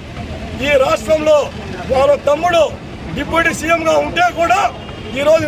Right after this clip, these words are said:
నిన్ను ఖండించాడంటే నువ్వు ఎరుముండనే కదా, నువ్వు చేతగాడు వాడనే కదా, నీ మాటలు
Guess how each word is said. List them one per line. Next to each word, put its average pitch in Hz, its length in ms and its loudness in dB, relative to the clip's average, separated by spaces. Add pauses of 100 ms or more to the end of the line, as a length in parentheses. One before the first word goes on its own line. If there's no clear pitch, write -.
నిన్ను 285 260 -2
ఖండించాడంటే 294 720 2 (440)
నువ్వు 262 220 6 (540)
ఎరుముండనే 285 640 2
కదా, 226 160 0 (1120)
నువ్వు 294 220 2
చేతగాడు 330 440 2
వాడనే 294 380 2
కదా, 254 180 2 (1200)
నీ 294 80 2 (200)
మాటలు 320 360 2